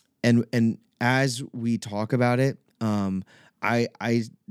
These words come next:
don't sit on my high horse as a guy that's never struggled with this before or never had issues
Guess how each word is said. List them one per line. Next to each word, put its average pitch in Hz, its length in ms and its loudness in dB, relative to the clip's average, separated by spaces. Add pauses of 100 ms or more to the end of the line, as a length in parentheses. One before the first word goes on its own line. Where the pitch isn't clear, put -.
(120)
don't 123 400 2
sit - 240 0
on 117 160 4
my 117 140 2
high 110 220 -2
horse 120 340 0
as 107 240 -4
a 101 80 0
guy 101 240 0
that's - 400 -4
never 113 500 2
struggled 113 500 0
with 117 140 0
this 120 160 -2
before 120 460 4
or 95 160 -2
never 107 240 0
had 104 240 -4
issues 127 580 4